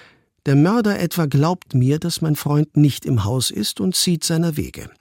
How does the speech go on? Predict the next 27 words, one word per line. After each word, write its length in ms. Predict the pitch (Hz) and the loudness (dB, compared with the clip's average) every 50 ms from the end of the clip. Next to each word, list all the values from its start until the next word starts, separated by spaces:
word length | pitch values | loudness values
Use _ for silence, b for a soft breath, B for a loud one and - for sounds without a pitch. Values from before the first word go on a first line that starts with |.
| _ _ _ _ _ _ _ _ _ - | _ _ _ _ _ _ _ _ _ -2
Dieser 320 | 131 143 151 139 147 139 | 0 2 2 2 2 0
Freund 400 | 107 - 123 127 139 143 123 - | -2 -2 0 0 0 0 0 -2
hat 160 | 135 123 - | -6 -6 -4
aber 180 | - 117 131 - | -4 -4 -2 -2
inzwischen, 540 | - 117 104 - - 135 151 - - 208 208 | -2 -2 -2 0 0 -2 -2 -2 -2 -4 -4
aus 140 | - 127 - | -4 -4 -6
welchem 280 | - 190 165 - 165 139 | -6 -6 -2 -2 -2 0
Grund 220 | 131 147 147 - | 0 0 -2 -2
auch 180 | - - - - | -2 -6 -6 -4
immer, 380 | - 139 139 151 170 185 208 B B B B B B B | -2 0 2 2 2 0 -2 B B B B B B B
mein 240 | - 147 160 147 127 | 2 4 4 6 6
Haus 200 | 139 143 139 - | 4 2 0 0
verlassen 560 | - - 160 160 202 220 202 - - - - B B B B | -2 0 2 2 4 4 2 0 -2 -4 -6 B B B B
und 260 | - 156 151 135 - - | 0 2 2 2 0 -2
trifft 400 | - 185 220 - - - - - | -2 0 0 -2 -4 -2 0 4
nun 380 | 131 131 135 131 131 147 - - _ - | 4 6 6 6 4 2 0 -2 _ -6
auf 200 | 123 120 117 - | -6 -6 -4 -4
seinen 380 | - 123 104 104 117 127 120 | -2 -2 0 2 0 0 0
Mörder. 340 | 98 67 - - - - - _ _ _ _ _ _ _ _ _ _ _ B B B B B | -2 -6 -8 -12 -14 -16 -18 _ _ _ _ _ _ _ _ _ _ _ B B B B B
So 160 | B - 170 156 | B 0 2 2
hätte 200 | 180 233 - 220 | 2 0 0 -2
ich 220 | 208 170 - - | -2 -2 -2 0
also 240 | 160 156 147 151 143 | 0 2 2 2 4
genau 340 | 143 147 147 175 226 269 240 | 4 6 6 4 4 0 0
den 260 | 190 208 208 208 196 | 0 0 0 0 0
Schaden 380 | - - 160 160 156 165 165 - | -2 -2 -4 -2 -2 -2 -4 -2
angerichtet, 760 | - 127 131 123 117 113 107 117 113 - - 160 170 - | -2 0 0 0 0 -2 -2 -2 -4 -4 -4 -6 -6 -6